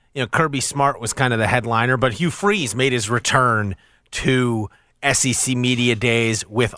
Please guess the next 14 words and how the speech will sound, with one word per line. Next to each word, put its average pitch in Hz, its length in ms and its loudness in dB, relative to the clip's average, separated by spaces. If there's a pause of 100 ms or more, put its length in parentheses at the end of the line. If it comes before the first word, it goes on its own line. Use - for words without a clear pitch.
Auburn, 123 520 0
first - 340 -4
appearance 131 460 -4
since, 117 200 -2
I 117 40 2
believe, 117 240 -2
twenty 131 300 -2
sixteen 131 1000 -2 (380)
with 123 260 0
Ole 139 220 4
Miss. 139 320 0
He 131 100 -6
was 117 180 -2
reminded, 131 720 0